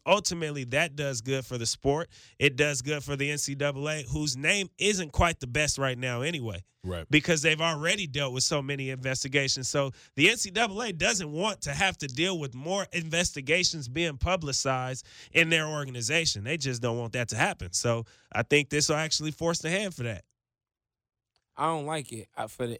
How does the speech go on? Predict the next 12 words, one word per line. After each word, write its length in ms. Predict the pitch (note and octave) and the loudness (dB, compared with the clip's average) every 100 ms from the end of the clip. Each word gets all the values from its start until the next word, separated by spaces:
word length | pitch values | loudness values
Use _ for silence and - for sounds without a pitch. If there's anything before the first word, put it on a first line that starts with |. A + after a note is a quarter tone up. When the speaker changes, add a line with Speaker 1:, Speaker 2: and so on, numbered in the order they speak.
| - | -6
Speaker 3:
uh, 200 | B2 B2 A2+ | -4 -4 -4
N 140 | B2+ | -6
C 160 | - B2 | -6 -6
double 360 | B2 A#2 A2+ | -6 -6 -6
A, 80 | B2 | -6
even 320 | A2 C3 B2+ A#2+ | -6 -8 -6 -4
more 260 | C3+ C#3+ | -4 -2
so 360 | B2+ B2+ A#2+ A#2 | -4 -4 -6 -6
than 340 | A#2 A#2 A2+ - _ _ _ _ _ | -6 -8 -10 -14 _ _ _ _ _
the 80 | A#2+ | -8
pros, 500 | - D3+ D3 A#2+ A#2 | 2 2 2 -2 -8
because 680 | A#2 A#2+ - C3+ C3 B2+ | -10 -6 -2 0 -2 -6